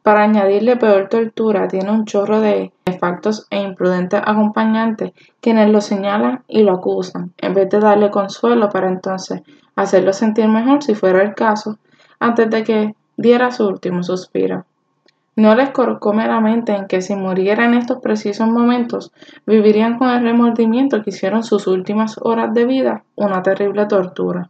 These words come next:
Job añora poder pagar para entonces ser así dejado libre. Aún así lo que hace es hablar en vano porque de nada vale, y él lo sabe, ya que se encuentra en un desespero,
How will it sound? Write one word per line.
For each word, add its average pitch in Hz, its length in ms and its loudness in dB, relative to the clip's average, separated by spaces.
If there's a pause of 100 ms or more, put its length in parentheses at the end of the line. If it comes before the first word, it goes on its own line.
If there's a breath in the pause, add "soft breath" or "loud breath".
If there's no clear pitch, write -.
(960)
Job 240 380 2
añora 226 520 2
poder 196 320 2
pagar 202 460 2
para 185 200 0
entonces 190 600 -4 (340 soft breath)
ser 226 200 2
así 233 240 4
dejado 196 420 2
libre. 185 420 -2 (360)
Aún 208 240 4
así 220 260 4
lo 220 160 2
que 208 120 0
hace 214 280 0
es 220 160 -2
hablar 202 300 2
en 226 180 2
vano 214 400 0
porque 185 440 -4 (140)
de 185 140 0
nada 196 280 0
vale, 208 360 0 (380 soft breath)
y 214 140 4
él 208 120 6
lo 240 140 0
sabe, 180 400 -6 (720)
ya 180 120 2
que 190 120 2
se 226 100 -2
encuentra 220 600 0
en 208 100 0
un 208 100 -2
desespero, 214 800 -2